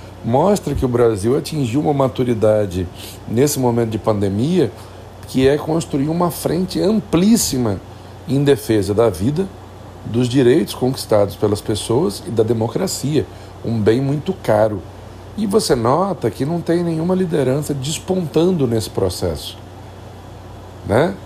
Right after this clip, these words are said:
Você tem nomes importantes, como os que eu citei, do Flávio Dino, do Dória, do Ciro Gomes, mas você não tem nenhuma liderança assim. Você tem um movimento com várias lideranças nesse processo, o que é muito bacana. Então eu acredito,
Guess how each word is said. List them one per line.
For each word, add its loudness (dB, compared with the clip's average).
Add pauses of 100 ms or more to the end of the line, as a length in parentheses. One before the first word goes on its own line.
Você -2
tem 2
nomes 2
importantes, 2
como -2
os -6
que -2
eu 2
citei, 0
do -4
Flávio 0
Dino, -4
do -6
Dória, 2
do -8
Ciro -4
Gomes, 0 (420)
mas 0
você 2
não 2
tem 4
nenhuma 0
liderança 2
assim. -2 (280)
Você 0
tem 0
um 2
movimento 4
com -2
várias 2
lideranças 2
nesse -6
processo, -4 (340)
o -4
que 2
é 6
muito 0
bacana. 2 (600)
Então 4
eu 8
acredito, 0